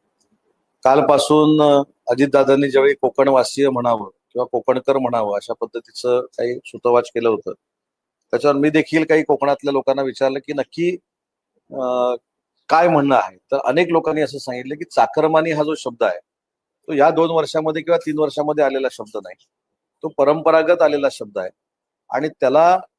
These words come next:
एक वेगळा इतिहास आहे. त्या इतिहासात मला जायचं नाही, परंतु कोकण काय, कोकणकर, कोकणकर म्हणायचं,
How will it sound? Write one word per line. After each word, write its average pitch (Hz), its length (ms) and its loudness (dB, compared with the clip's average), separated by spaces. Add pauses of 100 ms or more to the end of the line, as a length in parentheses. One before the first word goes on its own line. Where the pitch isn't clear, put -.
(120)
एक 170 140 -4
वेगळा 147 300 4
इतिहास 139 420 -4
आहे. 87 140 -12 (960)
त्या 143 100 0
इतिहासात 151 460 -2
मला 156 180 -2
जायचं 127 320 -2
नाही, 101 140 -14 (560)
परंतु 139 340 -4
कोकण 165 600 -2 (220)
काय, 156 120 -2
कोकणकर, 160 580 0 (760)
कोकणकर 160 600 0
म्हणायचं, 151 520 -2